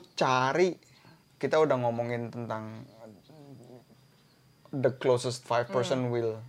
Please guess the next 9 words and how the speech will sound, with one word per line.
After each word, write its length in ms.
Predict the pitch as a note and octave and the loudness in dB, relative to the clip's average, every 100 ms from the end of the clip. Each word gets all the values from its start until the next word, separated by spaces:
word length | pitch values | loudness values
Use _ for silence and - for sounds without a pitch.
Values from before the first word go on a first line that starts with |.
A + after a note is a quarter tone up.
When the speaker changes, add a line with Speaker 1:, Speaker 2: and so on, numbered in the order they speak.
| - _ _ _ | -20 _ _ _
Speaker 1:
make 440 | A#2+ B2 C3 B2+ - | -4 2 4 2 0
or 120 | A#2 | 0
break 340 | A2 B2 A#2 - | 2 4 2 0
who 140 | B2 | -2
you 200 | A#2 B2 | 0 4
are. 200 | C3 - - - | 4 4 -8 -20
Speaker 2:
Hmm. 340 | - F3 E3 F3 _ _ _ _ _ _ C3 | -16 -14 -14 -18 _ _ _ _ _ _ 0
Speaker 1:
Gimana 460 | C3+ C3+ C#3 D3+ | 2 4 4 2
caranya 600 | D#3+ D#3+ D3 C#3+ D3 D3 | 0 -2 -2 -2 -4 -4